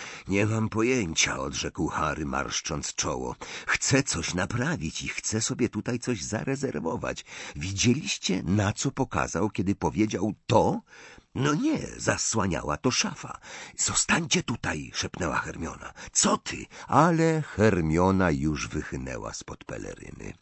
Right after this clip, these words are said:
Poprawiła sobie włosy, przeglądając się w szybie wystawowej, i wmaszerowała do środka, uruchamiając ponownie dzwonek u drzwi. Ron szybko wetknął z powrotem pod drzwi uszy dalekiego zasięgu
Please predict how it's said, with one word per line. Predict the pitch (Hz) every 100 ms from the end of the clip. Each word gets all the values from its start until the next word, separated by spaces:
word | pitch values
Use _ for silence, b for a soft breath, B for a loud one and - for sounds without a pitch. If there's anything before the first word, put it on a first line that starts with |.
| B B B B
Poprawiła | 180 165 170 120 104 90
sobie | 90 73
włosy, | - 87 127 - 170 190 - _
przeglądając | - 120 95 104 92 90 76 76 -
się | 80 73
w |
szybie | - 78 71
wystawowej, | - - 67 107 117 117 B B B
i | - 233 240
wmaszerowała | 104 107 147 139 120 101 101 95
do | 82
środka, | - 85 98 - - 110
uruchamiając | 160 139 127 110 92 95 90 87 82
ponownie | - 80 71 58 78
dzwonek | - 71 62 69
u | 76
drzwi. | - - 50 50 - B B B
Ron | 87 117 123 120
szybko | - 107 - 90
wetknął | 85 - - 71
z | -
powrotem | 80 80 78 76
pod | 69 82
drzwi | - - 90
uszy | 139 - 98
dalekiego | 87 85 82 78
zasięgu | 76 - 147 156 156